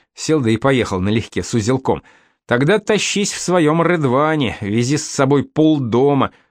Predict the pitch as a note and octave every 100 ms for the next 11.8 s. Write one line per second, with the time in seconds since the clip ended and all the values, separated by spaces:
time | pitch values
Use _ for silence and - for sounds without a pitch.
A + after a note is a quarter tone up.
0 | _ A2+ B2 D#3 E3 B2 - D3 C3 F#2+
1 | D2+ _ - B2 C3 A2 D2 - - _
2 | _ _ _ _ _ _ _ _ _ _
3 | _ _ _ _ - D3 A#3 C4 G#3 E3+
4 | G#3 G#3+ - C#3 C3 C#3 F3+ D3 - A#2
5 | B2+ D3+ B2 A#2+ G#2 A2 C#3 B2 B2+ F2+
6 | A2 B2 - - A2+ G#2+ A#1 - _ _
7 | _ - G2 F#2 G2+ C3 B2+ - A#3 -
8 | - A3 G#3 - - A2 F#2+ F#2 E3 E3+
9 | - E2+ G#2 C3 G#2 A#2 D#2 - C2+ -
10 | _ _ _ _ _ - B2 A3+ F3+ -
11 | G#3 F#3+ G#2 G2 C3 B2+ D2+